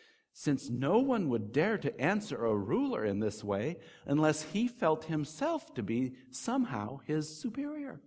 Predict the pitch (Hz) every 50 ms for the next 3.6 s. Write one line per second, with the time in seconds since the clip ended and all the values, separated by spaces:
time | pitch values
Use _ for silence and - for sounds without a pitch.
0 | _ _ _ _ _ - - - - - _ _ _ - - - - - - -
1 | - - - - - - - - - - - - - - - - - - 147 147
2 | - - - 170 208 320 311 - - - 95 98 143 175 - - - 113 117 101
3 | - - 170 208 - - - 82 82 - - -